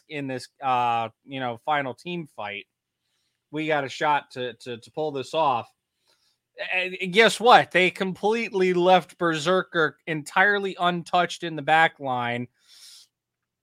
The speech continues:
On top of that, they, like,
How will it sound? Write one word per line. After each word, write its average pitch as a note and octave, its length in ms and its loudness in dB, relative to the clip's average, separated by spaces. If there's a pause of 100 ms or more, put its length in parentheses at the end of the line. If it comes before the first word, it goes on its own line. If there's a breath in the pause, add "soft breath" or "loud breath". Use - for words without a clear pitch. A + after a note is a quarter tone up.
(140)
On F3+ 180 2
top C4 420 8
of F3+ 260 -2
that, D#3+ 400 8 (160)
they, E3+ 420 0 (140)
like, D#3 380 4